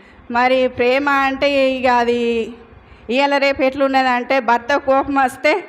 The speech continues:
భార్యను చంపి కుక్కర్లో వేసి ఉడకబెడుతుండు, భార్య కోపం వస్తే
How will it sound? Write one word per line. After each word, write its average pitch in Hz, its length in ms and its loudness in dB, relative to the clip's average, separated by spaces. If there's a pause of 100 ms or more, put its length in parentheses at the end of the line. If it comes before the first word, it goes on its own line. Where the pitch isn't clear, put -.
(340)
భార్యను 254 440 2
చంపి 277 340 -2
కుక్కర్లో 269 440 0
వేసి 262 220 2
ఉడకబెడుతుండు, 233 720 0
భార్య 240 480 2
కోపం 294 380 -2
వస్తే 294 460 -2